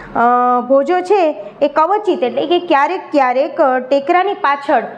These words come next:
એટલે કે, અ, ટેકરાની પાછળ લપાઈને બેઠેલા ગામમાં, એટલે કે ટેકરાની પાછળ ગામ આવેલું છે, ત્યાં કાપડની દુકાન પર ઘોડામાં જે, અ, કપડાં પડેલા હોય છે ને એમને ચોર નજરે પોતે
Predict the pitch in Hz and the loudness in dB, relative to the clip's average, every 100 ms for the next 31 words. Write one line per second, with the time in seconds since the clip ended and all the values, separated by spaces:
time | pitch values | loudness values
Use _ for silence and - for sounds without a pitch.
0 | - - - 277 311 330 277 247 226 226 | -18 -8 -2 -2 2 4 4 2 0 -6
1 | 226 - - - - 226 277 277 339 330 | -10 -10 -14 -18 -14 -2 -2 2 0 0
2 | 427 302 269 277 330 277 262 269 320 330 | -2 -2 -2 0 0 0 0 0 -2 0
3 | 302 277 285 302 269 269 294 269 226 254 | 0 0 2 2 2 0 0 -2 -2 -2
4 | 277 277 302 311 294 294 330 320 381 262 | -2 0 0 0 -2 -2 0 2 2 2
5 | 208 214 226 - 381 427 - - 254 330 | 0 0 0 0 0 0 -10 -18 -2 0
6 | 349 349 285 339 403 349 330 339 330 339 | 2 2 0 -2 -2 -4 -2 -2 -2 0
7 | 359 262 269 285 311 311 330 294 226 214 | 0 2 2 2 0 -2 0 0 0 0
8 | 240 226 226 233 269 339 349 330 320 330 | 2 2 2 0 0 0 0 0 2 2
9 | 330 359 370 427 311 - - - 277 320 | 0 -2 0 0 0 -4 -14 -6 -2 0
10 | 359 339 330 339 294 277 294 - 277 - | 0 2 2 2 0 0 0 0 0 0